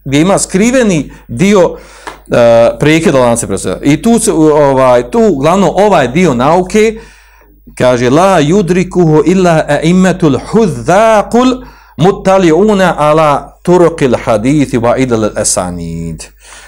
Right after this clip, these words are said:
Kaže, ovaj dio, ovaj dio hadisa ne znaje osim imami hadisa. Huzzaq, to znači eksper-, kako kod nas on izraz postoji, eksperti, stručnjaci,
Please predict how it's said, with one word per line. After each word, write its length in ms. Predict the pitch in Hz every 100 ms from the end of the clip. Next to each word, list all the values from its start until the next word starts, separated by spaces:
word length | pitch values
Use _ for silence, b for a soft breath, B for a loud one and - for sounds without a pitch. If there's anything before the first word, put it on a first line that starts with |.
| B -
Kaže, 180 | 120 117 156
ovaj 380 | 185 165 123
dio, 320 | 110 135 117 92 90
ovaj 400 | 107 101 143 123
dio 200 | 117 123
hadisa 540 | 101 101 123 156 156 127
ne 240 | 135 151
znaje 280 | 143 143 120
osim 360 | 147 - 135 -
imami 640 | 139 131 143 160 170 143
hadisa. 480 | 107 101 98 92 - -
Huzzaq, 540 | 175 120 160 160 -
to 160 | 160 160
znači 560 | 127 160 151 - 131 B B B B
eksper-, 460 | 170 170 - - 160
kako 200 | 175 -
kod 120 | 135
nas 160 | 123 104
on 100 | 110
izraz 260 | 101 92
postoji, 220 | 101 98 -
eksperti, 840 | 170 - - 156 147 147 151 123
stručnjaci, 1120 | - 156 160 - 156 147 143 131 - 131